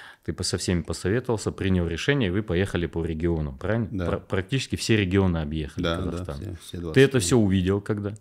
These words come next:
Speaker 2: Да.
Speaker 1: Примерно ты же понял, какая... что тебя <laughs> ожидает впереди, да? Настроение
Speaker 2: Да.
Speaker 1: не упало? Нормально?
Speaker 2: Не, упало. Как бы
Speaker 1: Да?
Speaker 2: даже, э, ну, было такое, «Үміт-, үмітімді үздім», кейбір нәрселерді көріп,
Speaker 1: Мгм.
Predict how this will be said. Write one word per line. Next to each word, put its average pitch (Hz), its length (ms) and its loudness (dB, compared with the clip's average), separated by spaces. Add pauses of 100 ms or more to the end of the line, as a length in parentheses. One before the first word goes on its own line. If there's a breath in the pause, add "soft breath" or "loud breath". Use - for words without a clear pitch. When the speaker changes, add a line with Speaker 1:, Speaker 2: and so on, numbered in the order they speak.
Speaker 2:
Да. 90 380 -8
Speaker 1:
Примерно 117 420 6
ты 107 120 -2
же 101 120 0
понял, 110 300 2
какая... 101 380 -2
что 165 200 6
тебя 139 260 6
<laughs> - 0 -
ожидает 110 460 6
впереди, 110 800 4
да? - 220 0 (340 loud breath)
Настроение 120 560 6
Speaker 2:
Да. 117 40 8
Speaker 1:
не 117 80 6
упало? 117 500 2 (380 soft breath)
Нормально? 101 500 4 (420)
Speaker 2:
Не, 147 140 8
упало. 107 580 6 (180)
Как 76 180 -10
бы 78 40 -12
Speaker 1:
Да? 98 120 2
Speaker 2:
даже, 85 540 2
э, 82 480 -10
ну, 110 140 -2
было 92 300 2
такое, 92 460 0
«Үміт-, 101 480 0 (520)
үмітімді 107 440 8
үздім», 98 520 6
кейбір 90 320 2
нәрселерді 82 480 -2
көріп, - 260 -4
Speaker 1:
Мгм. 73 180 -6